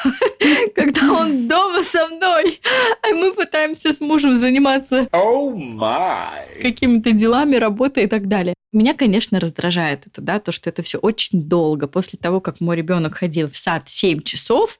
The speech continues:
Speaker 1: то, когда он ходит час или два, это очень ощутимо.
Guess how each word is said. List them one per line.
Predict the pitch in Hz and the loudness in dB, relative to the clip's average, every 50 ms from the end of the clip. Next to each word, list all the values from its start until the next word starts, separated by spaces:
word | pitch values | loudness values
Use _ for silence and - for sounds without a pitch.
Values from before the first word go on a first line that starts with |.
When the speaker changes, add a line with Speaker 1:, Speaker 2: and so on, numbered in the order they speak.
| _ _ | _ _
Speaker 1:
то, | 214 202 202 | 0 0 0
когда | - - 190 170 180 170 175 170 | 0 -2 -2 -2 0 0 0 0
он | - 185 185 196 | 2 2 0 0
ходит | - - 185 175 170 165 160 - _ | 0 0 -2 0 0 -2 -6 -6 _
час | - - 214 185 165 165 - - | -4 -2 -2 -2 -2 -4 -6 -4
или | - 185 156 160 | -4 -4 -4 -2
два, | 147 156 180 233 302 - - | -4 -2 0 0 0 0 -2
это | 202 208 - - - | -2 -4 -4 -4 -2
очень | 190 220 226 - - 214 214 - | -2 -2 -2 -2 -4 -6 -4 -4
ощутимо. | 180 180 - - 170 - - - 202 170 160 165 143 151 | -4 -4 -2 -4 -6 -6 -2 0 0 0 0 -2 -4 -6